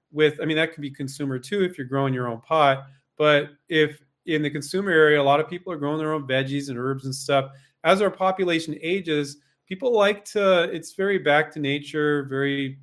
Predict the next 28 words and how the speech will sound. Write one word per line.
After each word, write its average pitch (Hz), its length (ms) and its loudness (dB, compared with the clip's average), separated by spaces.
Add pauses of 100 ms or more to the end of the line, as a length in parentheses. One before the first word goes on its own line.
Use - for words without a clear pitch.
spiritual, 139 720 -6
whatever 139 200 -4
you 127 80 -6
wanna 123 120 -8
call 131 360 0
it, 135 180 -4
to 139 60 -18
kinda 139 240 -4
go 131 200 -4
back 127 360 -2
and 117 100 -12
garden 127 320 -4
and 147 120 -8
stuff. 180 280 -2 (400)
So - 200 0
I 156 80 6
think 165 240 -4
that 180 520 4
is 139 120 -6
a 143 60 -6
good 139 200 -2
category 139 440 0
as 123 120 -6
well. 165 220 4
So 131 180 -4
I 170 120 4
think 175 160 -6
it's 131 200 -6